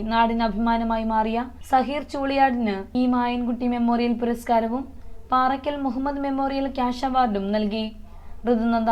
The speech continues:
മലപ്പട്ടം, ഋതുനന്ദ പി സി എന്നിവരെയും അഡ്വക്കേറ്റ് അബ്ദുൽ കരീം ചേലേരി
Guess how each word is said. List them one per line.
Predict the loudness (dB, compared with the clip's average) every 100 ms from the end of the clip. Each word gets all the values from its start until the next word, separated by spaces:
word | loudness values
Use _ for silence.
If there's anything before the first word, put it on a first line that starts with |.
| 2
മലപ്പട്ടം, | 2 0 -4 -4 -6 -8 -4 -2
ഋതുനന്ദ | 0 0 0 2 2
പി | -2 -4
സി | -4 -6 -6 -12 -10 -4 -2
എന്നിവരെയും | 0 2 2 2 2 -2 -8 -6 -2
അഡ്വക്കേറ്റ് | 2 2 0 -4 -4 -6 -2
അബ്ദുൽ | -2 -2 -2
കരീം | -2 -2 -4 -2
ചേലേരി | 0 0 2